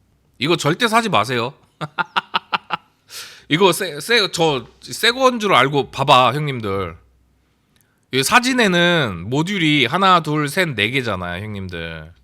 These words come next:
내가 받은 거랑 생긴 게, 생긴 게 너무 다르잖아. 봐봐, 생긴 게 너무 다르잖아. 같은 팔 기가인데.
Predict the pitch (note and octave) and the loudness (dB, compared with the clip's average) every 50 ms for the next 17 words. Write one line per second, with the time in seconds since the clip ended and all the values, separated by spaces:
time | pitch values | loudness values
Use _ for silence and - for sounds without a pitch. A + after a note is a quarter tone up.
0 | _ _ _ _ F#2 A#2 C3+ C#3+ C3 A2 G2+ G#2+ A#2+ D3+ D#3 D3+ C#3 C3 A#2+ A2+ | _ _ _ _ -4 -2 -2 -2 -4 -4 -6 -8 -6 -6 -6 -4 -4 -2 -2 -2
1 | A2+ A2+ A2 G#2+ - F#3 G#3 G#3+ G#3+ G#3 F#3+ - - G2 - F#3+ G3 A3 G#3 F3+ | -2 -2 -6 -8 -10 -10 -10 -10 -8 -6 -4 -4 -4 -4 -8 -12 -12 -12 -10 -10
2 | C#3 G#2+ G2+ B2 D3+ C3+ - F#2 F#2+ G2 G2 F#2 E2+ D#2+ D#2 E2 F2+ _ _ _ | -10 -10 -10 -10 -10 -12 -12 -12 -12 -12 -12 -14 -14 -16 -20 -20 -20 _ _ _
3 | _ _ _ _ _ _ _ _ - _ _ _ _ _ - - - _ _ - | _ _ _ _ _ _ _ _ -20 _ _ _ _ _ -20 -20 -20 _ _ -2
4 | A#2+ B2 B2 B2 - A3+ B3+ C4 A#3+ A3+ F3+ C#3 G#2+ A#2 C3 B2 - G2 F#2+ A2 | 0 0 0 -2 -4 -4 -6 -6 -6 -6 -4 -4 -4 -6 -6 -8 -8 -10 -8 -8
5 | G#2+ G2 F2+ F2 E2+ E2 - - - B2+ - - F3+ E3 F#3 G#3 G#3 G#3 G#3 E3 | -8 -8 -10 -10 -12 -14 -14 -12 -10 -10 -8 -10 -10 -8 -8 -6 -6 -6 -4 -4
6 | A#2+ G2+ F2+ D#2+ D#2 D2+ D#2 E2 - | -4 -4 -6 -10 -14 -16 -18 -20 -20